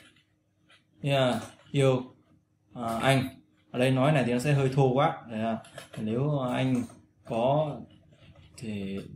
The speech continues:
giàu có hơn, giàu có hơn thì biết đâu. Đấy, em,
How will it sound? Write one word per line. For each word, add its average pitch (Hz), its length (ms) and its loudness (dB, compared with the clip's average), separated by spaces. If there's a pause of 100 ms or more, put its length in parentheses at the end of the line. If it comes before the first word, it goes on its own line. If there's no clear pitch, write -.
(160)
giàu 104 540 -4 (1040)
có 123 140 4
hơn, 156 200 12 (1300)
giàu 110 180 -4 (180)
có 117 80 -6
hơn 117 300 -4 (500)
thì 104 340 -2 (460)
biết 143 280 0 (520)
đâu. 123 320 4 (760)
Đấy, 127 240 4 (580)
em, 131 360 2